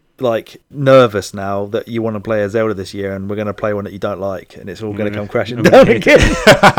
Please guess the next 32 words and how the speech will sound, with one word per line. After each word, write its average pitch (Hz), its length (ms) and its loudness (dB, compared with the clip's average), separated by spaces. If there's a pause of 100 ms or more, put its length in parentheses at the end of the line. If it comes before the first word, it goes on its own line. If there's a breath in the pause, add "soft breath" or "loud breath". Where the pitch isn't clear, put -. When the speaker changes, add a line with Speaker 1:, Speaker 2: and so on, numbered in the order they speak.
(420)
Speaker 1:
Yeah. 147 180 4 (1200 loud breath)
Speaker 2:
I 170 100 4
just 214 180 0
think, - 180 -2
you 214 140 2
know, 208 240 2
this 214 240 -4
game 233 220 -4
has 196 120 -4
gone 170 340 0
through 147 760 -2 (180)
such - 260 -8
an 139 100 -6
interesting 131 680 -4
journey 131 400 -2
over 101 180 -4
the 98 100 -6
years. 95 240 -4
I - 20 -6
mean, 123 320 -6
like, 117 180 -4
we 127 60 -8
spoke - 260 -10
about 139 180 -2
it 104 100 -4
in 107 80 -6
our 101 100 -4
pod, 120 320 -2
but, 98 140 -6
like, 101 220 -8
the, 113 140 -12 (120)
how 131 180 -6